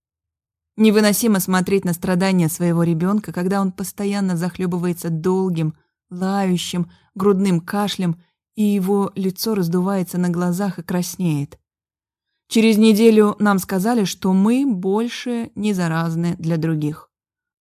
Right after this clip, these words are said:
Но в садик можно еще через три недели. Я представила, что сидеть теплым сентябрем дома три недели не выдержу, и заявила мужу, что хочу к морю,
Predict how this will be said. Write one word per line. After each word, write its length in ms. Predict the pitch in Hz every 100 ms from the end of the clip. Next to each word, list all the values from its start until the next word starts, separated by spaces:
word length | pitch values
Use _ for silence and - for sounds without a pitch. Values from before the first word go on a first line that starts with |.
| _
Но 240 | 214 220 208
в 40 |
садик 440 | - 254 240 254
можно 320 | 226 214 214 208
еще 400 | 180 180 196 196
через 260 | 196 180
три 160 | - 185
недели. 520 | 180 165 156 147 143 - _ _ _ _ _ _ -
Я 160 | 220
представила, 720 | 214 202 185 - 214 196 175 170
что 220 | - 190
сидеть 560 | - 185 185 180 -
теплым 480 | - 202 190 170 170
сентябрем 800 | 170 - 175 - 170 196 208 175
дома 560 | 170 190 202 190 160 - _
три 200 | - 208
недели 680 | 208 202 180 208 214 180 165 _
не 180 | 202 202
выдержу, 560 | 190 220 226 214 185 196
и 260 | - 208
заявила 480 | 202 185 202 202 196
мужу, 300 | 185 185 175
что 180 | 165 180
хочу 300 | 170 175 196
к 80 | -
морю, 400 | 175 160 151